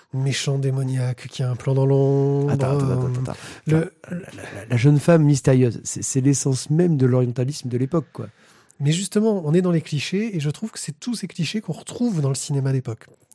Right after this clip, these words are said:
Speaker 1: Euh, voilà, moi c'est ça que je trouve assez réussi, c'est qu'on retrouve ces figures de personnages, le jeune naïf, qui va être le charlot, hein, dans
Speaker 2: Célestin.
Speaker 1: Voilà, euh, on, on retrouve un peu toutes ces figures-là, euh, qui sont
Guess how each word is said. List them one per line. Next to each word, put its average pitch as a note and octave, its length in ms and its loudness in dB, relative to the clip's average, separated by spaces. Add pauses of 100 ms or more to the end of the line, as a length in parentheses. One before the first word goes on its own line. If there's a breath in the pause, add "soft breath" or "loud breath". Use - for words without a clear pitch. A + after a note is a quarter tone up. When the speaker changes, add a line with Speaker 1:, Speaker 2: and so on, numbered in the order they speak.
(100)
Speaker 1:
Euh, B2+ 600 -2 (960 loud breath)
voilà, C#3 300 0
moi F3 160 2
c'est - 120 -4
ça G#3+ 140 -2
que - 40 -10
je - 60 -16
trouve F3 100 0
assez F3+ 180 0
réussi, F3 500 -2
c'est - 200 -8
qu'on F#3 340 -4
retrouve G3 520 -6 (260)
ces - 240 -8
figures F#3 460 -4
de E3 80 -2
personnages, D#3+ 560 -4
le C3+ 100 -4
jeune C#3+ 360 0
naïf, E3 600 -2 (160)
qui - 140 -16
va A#2+ 60 -10
être - 80 -16
le C3 60 -6
charlot, F3 440 0
hein, D#3 140 -2
dans B2+ 500 -6
Speaker 2:
Célestin. A2+ 340 -2 (380 loud breath)
Speaker 1:
Voilà, D3 560 -2
euh, - 20 -6 (400 loud breath)
on, D#3+ 60 -2
on F#3 160 -2
retrouve F3+ 280 0
un A3 60 2
peu G#3 140 -2
toutes G#3+ 280 -8
ces - 160 -4
figures-là, E3 720 -2
euh, C3+ 200 -4
qui - 160 -12
sont F3 1000 -4